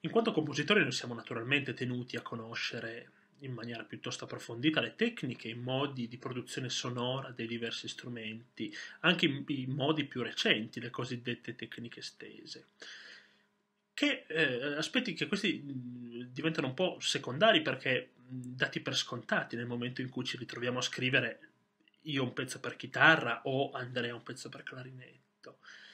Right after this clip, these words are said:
perché, eh, tutte quelle, quegli aspetti fanno parte della nostra più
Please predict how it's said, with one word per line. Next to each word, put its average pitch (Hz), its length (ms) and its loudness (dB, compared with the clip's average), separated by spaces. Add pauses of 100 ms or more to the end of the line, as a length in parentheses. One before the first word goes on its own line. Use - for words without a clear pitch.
(240)
perché, 185 280 4
eh, - 880 0
tutte 156 300 0
quelle, 113 680 -2
quegli 156 160 0
aspetti - 440 0
fanno 143 240 -2
parte 107 340 -8
della 113 640 -4
nostra 135 600 -2
più 104 360 0